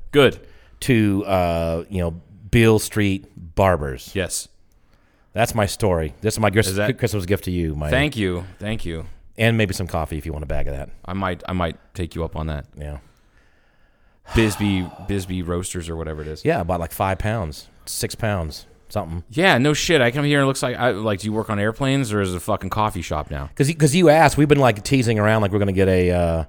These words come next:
Speaker 2: a, uh, sponsorship maybe. We're trying to get a, from Bisbee Roasters.
Speaker 1: Yeah.
Speaker 2: Let's say that one more time.
Speaker 1: Bisbee
Speaker 2: Bisbee Roasters.
Speaker 1: Roasters.
Speaker 2: <laughs> And, uh,
Speaker 1: And Spindrift. Auntie, did you see that the Tito's trailer was in Kingman?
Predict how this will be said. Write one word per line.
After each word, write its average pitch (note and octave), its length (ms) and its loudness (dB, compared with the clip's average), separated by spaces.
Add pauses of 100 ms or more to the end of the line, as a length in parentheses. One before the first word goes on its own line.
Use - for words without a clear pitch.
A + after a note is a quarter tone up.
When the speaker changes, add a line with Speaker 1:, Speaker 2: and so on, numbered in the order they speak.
(440)
Speaker 2:
a, E2+ 180 -4
uh, D#2 240 -6
sponsorship A2 600 4
maybe. E2+ 300 -2
We're F2 80 -2
trying G2+ 200 0
to F2+ 60 -2
get F2+ 100 0
a, E2+ 120 0
from F2+ 180 -2
Bisbee E2+ 320 0
Roasters. E2+ 500 0
Speaker 1:
Yeah. G#2+ 300 2 (220)
Speaker 2:
Let's A2 120 -8
say A2+ 120 2
that F#2+ 180 2
one F2+ 120 -2
more F2+ 100 -2
time. E2 400 -4
Speaker 1:
Bisbee E3 420 4
Speaker 2:
Bisbee F#3+ 120 4
Roasters. C#3+ 440 8
Speaker 1:
Roasters. D#2+ 600 0 (420)
Speaker 2:
<laughs> C3+ 340 -8 (640)
And, A2 360 6
uh, - 20 8
Speaker 1:
And G#2+ 340 8
Spindrift. G#2+ 540 2
Auntie, E3 400 2 (200)
did A3 140 0
you A#3+ 80 0
see C4+ 200 0
that B3 160 -8
the G3+ 80 -6
Tito's F#3 640 0 (720)
trailer D3+ 580 0
was C#3 520 -2 (380)
in B2+ 200 -2
Kingman? D3 420 0